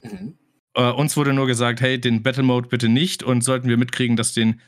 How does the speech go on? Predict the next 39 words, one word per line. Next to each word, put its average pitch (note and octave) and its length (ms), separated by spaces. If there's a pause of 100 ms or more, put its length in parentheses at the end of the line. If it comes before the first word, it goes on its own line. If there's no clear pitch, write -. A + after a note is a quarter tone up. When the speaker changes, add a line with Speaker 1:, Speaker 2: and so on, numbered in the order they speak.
(180)
Speaker 2:
jemand A2+ 240
startet, B2 540
werden A#2+ 180
wir A#2 80
euch A2+ 140
mal A2 80
kurz A#2 220
auf G#2 80
die A2+ 100
Schulter A2+ 260
tappen A2 300
und G2+ 140
so, G#2+ 220
hey, A2 260 (160)
das A2 160
bitte G2+ 180
nicht. C3 300 (380)
Speaker 1:
Mhm. B2+ 280 (240)
Okay. A2+ 320 (720)
Speaker 2:
Ähm, A2 500
erinnert D#3 300
mich D3 160
ein C3+ 60
bisschen C3 440
damals B2+ 380
an A2+ 200
Team C#3 200
Sonic A#2 300
Racing, A2+ 500
wo A2 140
ich A2 100
ja A2 220
auch B2+ 200
einen A#2 60
kompletten A#2 600
Bild B2+ 480
eigentlich, A2+ 420 (420)
ne, A#2 160 (160)
so A#2 240